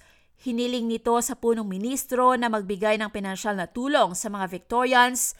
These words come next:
na apektado ng lockdown mula sa unang araw nito.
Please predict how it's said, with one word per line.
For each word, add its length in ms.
na 80
apektado 560
ng 240
lockdown 720
mula 320
sa 240
unang 400
araw 560
nito. 640